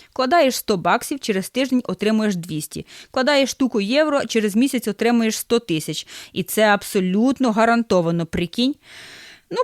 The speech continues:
привіт, друже. Круто. Звичайно ж, я вкладуся. Слухай, у мене до тебе прохання по старій дружбі. Позич мені сто баксів на тиждень під гарантію доходів із цього проекту". "Ну, знаєш,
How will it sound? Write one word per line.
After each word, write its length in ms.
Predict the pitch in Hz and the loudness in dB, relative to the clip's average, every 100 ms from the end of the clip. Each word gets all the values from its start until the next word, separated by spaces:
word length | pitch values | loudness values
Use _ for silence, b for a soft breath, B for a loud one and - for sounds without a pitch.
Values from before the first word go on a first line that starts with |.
| 494 | 4
привіт, 360 | 440 359 415 381 | 4 6 4 4
друже. 460 | 320 247 208 180 185 - - | 2 4 2 2 -2 -12 -4
Круто. 520 | 240 240 190 170 165 _ - | 2 2 2 -2 -6 _ -12
Звичайно 640 | 180 190 190 226 233 254 | -4 -2 0 2 2 2
ж, 120 | 247 226 | 0 2
я 120 | 233 | 2
вкладуся. 600 | - 240 202 175 160 165 | 2 0 0 -2 -2 -6
Слухай, 460 | - 220 190 165 B B B B | 0 0 0 -2 B B B B
у 100 | - | -2
мене 460 | 240 370 370 330 285 | 2 4 4 4 2
до 140 | 269 | 2
тебе 260 | 277 311 285 | 2 2 2
прохання 540 | 269 269 - 277 247 | 0 0 2 2 2
по 140 | 220 214 | 0 -2
старій 300 | - 220 202 | -2 0 0
дружбі. 440 | 156 151 151 156 B B - | -2 -4 -6 -10 B B -4
Позич 360 | 330 440 466 | 2 2 2
мені 180 | 349 320 | 2 2
сто 220 | - 302 | 2 0
баксів 380 | 240 285 277 254 | 2 2 2 0
на 100 | 233 | 0
тиждень 340 | 214 277 254 | 0 0 2
під 140 | 226 208 | 2 0
гарантію 500 | 214 220 240 226 220 | 2 4 2 2 0
доходів 540 | 185 - 285 247 233 | 0 0 0 0 -2
із 100 | 196 | -2
цього 260 | - 233 214 | 0 0 0
проекту". 600 | - 202 160 151 - - _ _ _ _ _ | 0 2 2 -2 -8 -14 _ _ _ _ _
"Ну, 240 | 196 208 | 0 2
знаєш, 640 | 196 185 233 277 196 170 | 2 2 2 2 2 -2